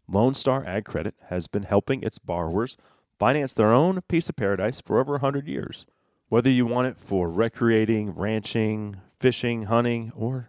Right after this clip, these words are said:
just to get the hell out of Dodge for the weekend, visit Lone Star Ag Credit today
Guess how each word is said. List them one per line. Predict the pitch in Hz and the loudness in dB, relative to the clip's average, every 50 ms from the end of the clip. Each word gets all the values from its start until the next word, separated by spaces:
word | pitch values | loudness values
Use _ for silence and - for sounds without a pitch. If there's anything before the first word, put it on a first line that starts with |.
| _ _ | _ _
just | - - 143 - | -8 -8 -8 -8
to | - - | -10 -12
get | - - 160 - | -10 -10 -10 -10
the | - 123 | -8 -6
hell | 135 147 151 151 | -6 -4 -4 -4
out | 156 151 | -4 -6
of | 135 - | -6 -6
Dodge | 127 139 165 175 160 - - | -6 -6 -4 -6 -6 -8 -4
for | - 156 | -2 0
the | 151 151 | 2 2
weekend, | 151 180 202 - - 185 160 117 98 - _ _ _ _ _ _ _ _ _ _ _ _ | 0 -2 -4 -6 -6 -6 -4 -6 -6 -10 _ _ _ _ _ _ _ _ _ _ _ _
visit | - 127 127 147 113 | -2 -2 0 0 0
Lone | 131 131 139 147 151 | 2 2 2 2 2
Star | - - 156 143 143 139 | 0 0 0 0 0 -2
Ag | 127 127 131 120 | -2 -4 -4 -2
Credit | - - 120 113 120 - - | 2 4 4 4 2 0 -6
today | - 127 117 - 107 85 71 64 78 - | -8 -6 -2 -2 -2 -2 -2 -6 -12 -18